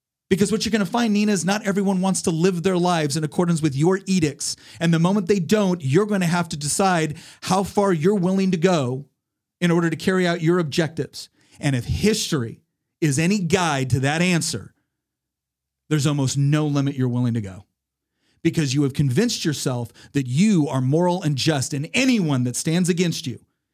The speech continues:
is evil and corrupt. And evil and corrupt people in your worldview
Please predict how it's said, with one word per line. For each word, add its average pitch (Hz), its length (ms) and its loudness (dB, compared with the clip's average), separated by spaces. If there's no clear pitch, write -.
is 160 180 2
evil 190 280 2
and 170 140 0
corrupt. 151 600 -2
And 143 80 2
evil 185 240 2
and 208 100 0
corrupt 208 400 -2
people 147 560 0
in 135 160 0
your 180 260 4
worldview 135 640 0